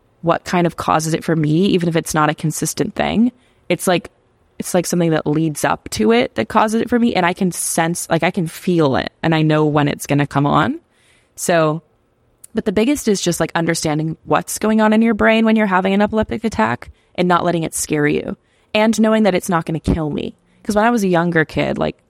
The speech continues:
twelve, I mean, I thought these things were gonna kill me always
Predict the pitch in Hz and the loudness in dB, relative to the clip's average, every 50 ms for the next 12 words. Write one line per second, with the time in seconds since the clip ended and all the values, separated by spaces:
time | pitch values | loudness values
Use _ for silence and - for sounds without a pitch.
0 | _ - - - 160 156 151 143 147 147 147 151 175 - - _ _ _ _ _ | _ -20 -6 0 2 4 4 4 2 2 0 -2 -4 -8 -16 _ _ _ _ _
1 | _ - 214 220 214 202 202 - 202 185 - - 190 185 - - 165 165 156 160 | _ -2 0 2 2 2 2 2 0 0 0 0 -2 -2 -2 -2 -4 -2 -2 -2
2 | 156 156 147 147 - - 151 143 151 - - - - 220 247 196 - - 208 202 | 0 0 0 -2 -2 -2 -4 -4 -4 -6 -2 0 0 2 2 0 -2 -4 -6 -8
3 | - - | -8 -10